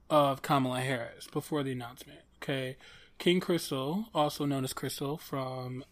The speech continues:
The Read, wrote, "Realizing that I truly don't care who the V P pick is, largely because I don't believe we'll have a fair election anyway. Plus, nothing about a Biden presidency is appealing other than the fact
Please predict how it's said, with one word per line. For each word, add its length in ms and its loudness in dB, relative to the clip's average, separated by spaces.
The 140 -2
Read, 440 -4
wrote, 360 -2
"Realizing 540 8
that 120 6
I 80 6
truly 400 0
don't 320 2
care 420 2
who 120 -2
the 120 0
V 200 0
P 200 -6
pick 300 -10
is, 260 -12
largely 460 4
because 300 -2
I 80 4
don't 280 2
believe 440 0
we'll 120 8
have 200 6
a 40 0
fair 280 -2
election 420 -4
anyway. 560 2
Plus, 340 8
nothing 400 4
about 220 4
a 20 0
Biden 320 2
presidency 580 -2
is 120 -6
appealing 640 2
other 260 6
than 160 4
the 60 0
fact 420 -2